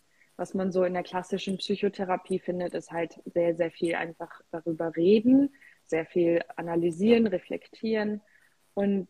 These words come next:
das macht auch Sinn, das ist auch super, super wichtig und gut.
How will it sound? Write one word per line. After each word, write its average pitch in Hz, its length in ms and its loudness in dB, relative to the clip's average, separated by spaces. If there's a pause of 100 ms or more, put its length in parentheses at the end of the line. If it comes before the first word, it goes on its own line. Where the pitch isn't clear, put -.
(140)
das 196 240 -4
macht 214 380 0
auch 185 200 -6
Sinn, 254 280 2
das 202 180 -2
ist 185 160 -14
auch 180 160 -6
super, 190 320 -8
super 175 340 -8
wichtig 202 400 -6
und 190 240 -8
gut. 240 440 2